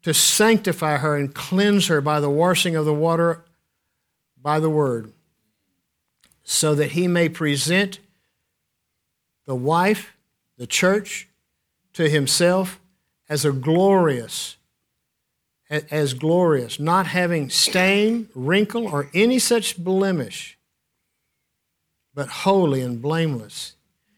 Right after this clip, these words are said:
In the same way, husbands ought to love their wives as their own body.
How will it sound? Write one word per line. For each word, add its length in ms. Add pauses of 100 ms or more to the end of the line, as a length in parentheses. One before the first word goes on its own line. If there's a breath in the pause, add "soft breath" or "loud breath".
(160)
In 180
the 100
same 360
way, 360
husbands 580
ought 300
to 100
love 580 (480)
their 240
wives 680 (880)
as 300
their 240
own 260
body. 480